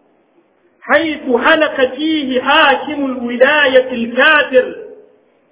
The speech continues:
وخلفه حاكم جديد مسلم. فهذا أمر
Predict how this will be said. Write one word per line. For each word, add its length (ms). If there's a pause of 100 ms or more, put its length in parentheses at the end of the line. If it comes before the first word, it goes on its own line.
(140)
وخلفه 1040
حاكم 800
جديد 580
مسلم. 880 (960)
فهذا 480
أمر 760